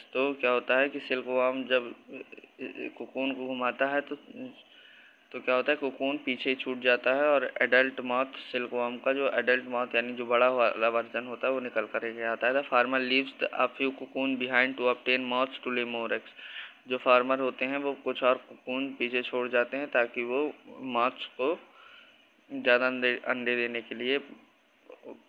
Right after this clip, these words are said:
ज़्यादा अंडे देने पर मजबूर कर सकें। But he kills most of the pupae inside the cocoon। लेकिन वो क्या करता है कि वो पू-, कई सारे पुपा को, मतलब बच्चों को अंदर ही मार देता cocoon के।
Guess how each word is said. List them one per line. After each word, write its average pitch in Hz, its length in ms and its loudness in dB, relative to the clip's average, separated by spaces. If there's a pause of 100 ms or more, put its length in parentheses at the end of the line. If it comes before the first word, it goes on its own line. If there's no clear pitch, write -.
(680)
ज़्यादा 123 240 2
अंडे 123 200 -4
देने 120 220 -4
पर 131 80 -6
मजबूर 131 360 -4
कर 120 120 0
सकें। 120 260 -10
But 127 200 4
he 147 160 -2 (120)
kills 147 180 2 (160)
most 135 260 0
of 123 200 2
the 143 120 10 (140)
pupae 127 280 0
inside 123 400 4
the 120 80 6
cocoon। 120 380 -6
लेकिन 120 340 -2
वो 120 60 -6
क्या 120 160 -2
करता 120 340 0
है 143 140 0
कि 135 120 -8
वो 139 200 0
पू-, - 680 -14
कई 127 120 4
सारे 127 260 4
पुपा 123 340 -2
को, 139 220 0 (560)
मतलब 120 160 2
बच्चों 120 320 0
को 139 140 -2
अंदर 123 360 2
ही 120 60 -6
मार 110 220 0
देता 110 240 -2
cocoon 104 380 -6 (100)
के। - 40 -12